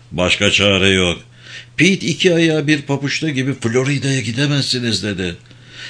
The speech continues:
Demek bu kadar gergin oluşunun sebebi buydu. Anthony soğukkanlı bir sesle, "Niye?" dedi. "Washington ile konuştum.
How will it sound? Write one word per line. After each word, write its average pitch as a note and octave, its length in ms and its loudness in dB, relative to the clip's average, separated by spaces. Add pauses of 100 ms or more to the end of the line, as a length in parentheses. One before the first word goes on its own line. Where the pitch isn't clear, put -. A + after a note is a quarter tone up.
(140)
Demek E3 320 4
bu - 120 0
kadar D#2+ 300 0
gergin A2+ 480 0
oluşunun C#3+ 440 0
sebebi C3 540 0
buydu. D#2+ 400 0 (100)
Anthony G2 440 0
soğukkanlı G#2 680 0
bir G2+ 140 0
sesle, G2 500 0
"Niye?" G2+ 320 4
dedi. G2+ 360 2 (420)
"Washington D3 560 2
ile C#3+ 280 0
konuştum. B2+ 600 0